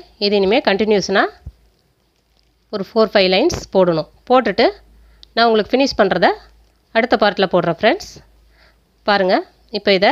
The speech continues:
இதே மாதிரி நீங்களும் ட்ரை பண்ணி பாருங்க. So, கூட பிடிச்சிருந்ததுன்னா லைக் பண்ணுங்க ஃப்ரெண்ட்ஸ், ஷேர் பண்ணுங்க, கமெண்ட் பண்ணுங்க. மறக்காம அஸ்வி கவி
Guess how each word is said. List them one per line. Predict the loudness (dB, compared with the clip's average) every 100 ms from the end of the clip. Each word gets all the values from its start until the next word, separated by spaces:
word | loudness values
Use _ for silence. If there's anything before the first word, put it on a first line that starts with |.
| 0
இதே | 0 2
மாதிரி | 2 2
நீங்களும் | 0 0 0
ட்ரை | 0 0
பண்ணி | -2 0
பாருங்க. | 0 0 -2 -6 -18 -18 _ _ _ _ _ _ _ _ _ _ _ _ _ _ _ _ _ _ _ _ _ -6
So, | -2 2
கூட | 2 2
பிடிச்சிருந்ததுன்னா | 0 0 0 2 2 2 0 -14 _ _ _ _ _ -2
லைக் | -2 0
பண்ணுங்க | 0 0 0
ஃப்ரெண்ட்ஸ், | 0 0 -6 -20 _ _ _ _ _ _ _ -2
ஷேர் | 0 2 0
பண்ணுங்க, | 2 0 0
கமெண்ட் | 0 0 2
பண்ணுங்க. | 0 2 2 0 -4 _ _ _ _ _ _ -2
மறக்காம | -2 0 0 0 -2 _ _ _ _ _ -6
அஸ்வி | -6 -4 -2
கவி | 0